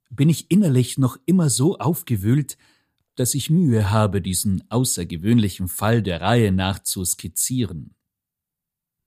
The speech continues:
Der geneigte Leser wird schnell erkennen, welche Bedeutsamkeit dieses neue Abenteuer tatsächlich hat. Ich übertreibe keineswegs, wenn ich behaupte, dass es eine geradezu weltpolitische Brisanz besitzt.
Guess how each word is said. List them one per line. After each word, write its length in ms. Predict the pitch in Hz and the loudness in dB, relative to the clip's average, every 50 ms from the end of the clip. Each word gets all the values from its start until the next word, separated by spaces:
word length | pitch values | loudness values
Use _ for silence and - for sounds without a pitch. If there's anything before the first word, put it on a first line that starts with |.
| _ _ | _ _
Der 100 | - 131 | 0 2
geneigte 460 | 123 143 135 139 143 170 - - - 185 | 4 4 6 6 4 2 0 -2 -2 0
Leser 400 | 147 127 127 131 - 151 131 127 | 2 2 2 2 2 0 0 0
wird 160 | 131 120 - | 0 -2 -2
schnell 360 | - - - 117 120 135 135 | -4 0 2 4 4 4 4
erkennen, 640 | 113 104 - - - 104 104 101 101 95 90 78 | 2 2 0 -2 -2 0 0 2 2 0 0 0
welche 420 | 80 101 131 165 143 - - - 80 | 0 0 0 0 0 -4 -6 -8 -10
Bedeutsamkeit 1120 | 76 87 76 90 92 104 104 - - - 92 87 85 - - 87 85 85 80 - - - | -10 -8 -6 -2 -2 -2 -2 -2 -4 -4 -4 -4 -6 -6 -8 -8 -6 -6 -8 -10 -10 -6
dieses 440 | - 107 110 - - 92 - - - | -4 -4 -4 -4 -4 -6 -6 -4 -2
neue 380 | 98 104 107 107 104 98 92 - | 0 0 0 2 0 -2 -2 -2
Abenteuer 680 | 110 117 113 - 98 95 95 - 104 98 98 95 95 - | -2 -2 -2 -2 -4 -4 -2 -2 -2 -2 0 -2 -2 -4
tatsächlich 680 | - 104 95 - - 127 120 - - 90 85 - - | -4 -6 -4 -2 -2 -2 -2 -4 -8 -12 -12 -12 -14
hat. 320 | 85 76 - _ _ _ _ _ _ _ _ _ _ _ _ _ _ _ _ _ _ _ _ | -16 -16 -16 _ _ _ _ _ _ _ _ _ _ _ _ _ _ _ _ _ _ _ _
Ich 160 | - 127 101 139 | -6 -4 -2 0
übertreibe 480 | 123 135 120 - 135 139 139 135 135 | 0 0 0 2 2 2 4 2 2
keineswegs, 760 | - 123 131 127 127 117 - - 107 139 139 117 - - - | 2 2 4 4 4 4 2 0 0 0 0 0 -2 -6 -6
wenn 100 | 95 90 | -4 -4
ich 140 | 92 90 - | -6 -6 -6
behaupte, 560 | - 101 95 98 104 95 - - - 95 90 | -6 -4 -2 -2 -2 -2 -4 -6 -6 -6 -6
dass 300 | 82 - 90 85 - - | -6 -6 -8 -8 -8 -8
es 160 | 80 78 - - | -8 -8 -8 -8
eine 220 | 85 85 87 87 | -8 -8 -8 -8
geradezu 680 | - 98 90 92 107 113 107 98 90 - - - 95 78 | -8 -8 -4 -2 0 0 -2 -2 -4 -6 -6 -6 -4 -2
weltpolitische 960 | 95 107 135 120 - - - - - 104 98 107 117 113 - 104 - - 101 | 0 0 0 0 -2 -8 -12 -10 -8 -6 -4 -4 -4 -4 -6 -6 -6 -6 -8
Brisanz 600 | - - 90 85 - 110 123 147 147 - - - | -10 -10 -8 -6 -2 0 0 2 0 0 -2 -6
besitzt. 680 | - - 80 - - - - - - - - _ _ | -8 -10 -10 -10 -10 -10 -12 -14 -14 -14 -14 _ _